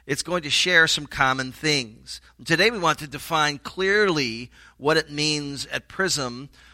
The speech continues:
for a person to be a Christian, because that is a requirement to be a member at our church.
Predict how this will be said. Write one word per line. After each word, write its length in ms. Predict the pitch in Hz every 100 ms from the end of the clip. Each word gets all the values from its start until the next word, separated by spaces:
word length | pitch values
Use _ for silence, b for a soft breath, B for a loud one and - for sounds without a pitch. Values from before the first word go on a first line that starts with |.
| b
for 160 | - 185
a 60 |
person 460 | - 156 147 - 143
to 100 | 143
be 100 | 147
a 60 |
Christian, 500 | 156 - 220 - 131
because 240 | 131 139 127
that 140 | 143
is 100 | 147
a 60 | 143
requirement 680 | 143 - 180 165 165 139
to 80 | 135
be 120 | 135
a 40 | 131
member 420 | 131 120 120 123
at 100 | 123
our 100 | 127
church. 580 | - 202 156 - -